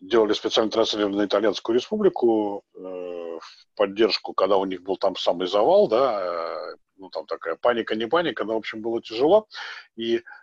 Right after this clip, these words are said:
э, миллион отзывов мы получили от них, там, включая консулов, там, и тому подобное. Вот это тоже было удивительно, такое международное единение.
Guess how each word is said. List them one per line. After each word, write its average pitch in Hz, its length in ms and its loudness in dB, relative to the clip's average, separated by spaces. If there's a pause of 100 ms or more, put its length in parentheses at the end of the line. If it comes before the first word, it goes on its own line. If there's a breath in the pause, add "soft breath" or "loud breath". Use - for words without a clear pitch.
(200 loud breath)
э, 101 340 -2
миллион 117 480 2
отзывов 90 480 -6
мы 82 80 -16
получили 90 400 -12
от 98 200 -8
них, 170 180 -8
там, 78 200 -8
включая - 500 -10
консулов, 101 520 -12
там, 85 180 -14
и 87 40 -20
тому 90 180 -12
подобное. 117 400 -4
Вот 107 140 -10
это - 160 -12
тоже 92 260 -10
было 90 280 -10 (460 loud breath)
удивительно, 92 320 -12
такое 92 260 -10
международное 92 580 -4
единение. 92 440 -12